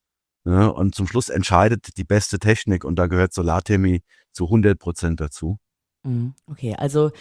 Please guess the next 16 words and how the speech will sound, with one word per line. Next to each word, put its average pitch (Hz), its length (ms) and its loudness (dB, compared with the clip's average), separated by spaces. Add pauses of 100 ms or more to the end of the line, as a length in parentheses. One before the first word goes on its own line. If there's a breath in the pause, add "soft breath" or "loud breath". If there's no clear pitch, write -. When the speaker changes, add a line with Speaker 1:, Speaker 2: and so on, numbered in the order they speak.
(300 loud breath)
Speaker 2:
äh, 160 100 -2
Beratung 175 600 2
vielleicht 175 360 0
auch 175 180 0
in 175 120 2
der 165 80 4
Politik, 156 540 0
ja, 180 180 2
setze 180 240 -2
ich - 80 -2
mal 180 240 6
so 175 220 2
in 151 320 0
Klammern 147 340 0
noch 120 160 0
dahinter. 135 560 -2